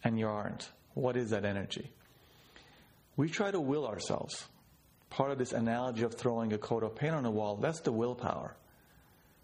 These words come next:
We mistakenly believe that we can will ourselves to have that shift that intuitively we know, um, we need. We're very afraid of that shift because we are a stranger to ourselves.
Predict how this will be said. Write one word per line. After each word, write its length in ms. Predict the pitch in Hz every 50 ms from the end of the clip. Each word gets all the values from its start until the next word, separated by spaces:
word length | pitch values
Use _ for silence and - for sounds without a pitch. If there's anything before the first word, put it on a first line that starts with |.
| - - -
We 600 | 123 113 117 123 127 135 139 143 139 139 123 - - - - -
mistakenly 760 | 120 113 - - - - 139 180 175 - 147 131 120 113 110
believe 500 | 101 110 107 104 107 107 107 104 101 -
that 140 | 113 107 107
we 120 | 110 110
can 300 | 107 - 113 107 104 101
will 240 | 104 120 139 147 131
ourselves 800 | 117 107 104 98 - - 107 98 98 95 95 98 104 - - - - - - - - - - - - - -
to 460 | - 120 110 107 104 104 101 98 98 - - - - -
have 340 | - - 123 120 120 113 110
that 180 | 110 104 -
shift 480 | - - - 117 110 - - - - -
that 420 | 120 110 104 104 104 - - - - - - - - - - - -
intuitively 580 | 135 127 123 - - 165 160 156 135 123 127 113
we 160 | 107 110 110
know, 480 | 110 107 104 101 101 98 98 98 98 - - - - - - - - - - - - -
um, 260 | 110 107 104 101 101
we 140 | 110 113 113
need. 480 | 117 135 131 117 107 101 107 110 - - - - - - - - - - - - - - -
We're 120 | 131 131
very 200 | 127 165 180 160
afraid 260 | 143 - - 175 160
of 100 | 135 98
that 180 | 98 98 95 -
shift 320 | - - 110 110 - -
because 280 | - 123 - 135 131 113
we 140 | 117 117 117
are 160 | 131 143 131
a 80 | 113
stranger 420 | 104 - - - 117 113 107 104 98
to 140 | - - 107
ourselves. 640 | 101 98 - - - - - - - - - -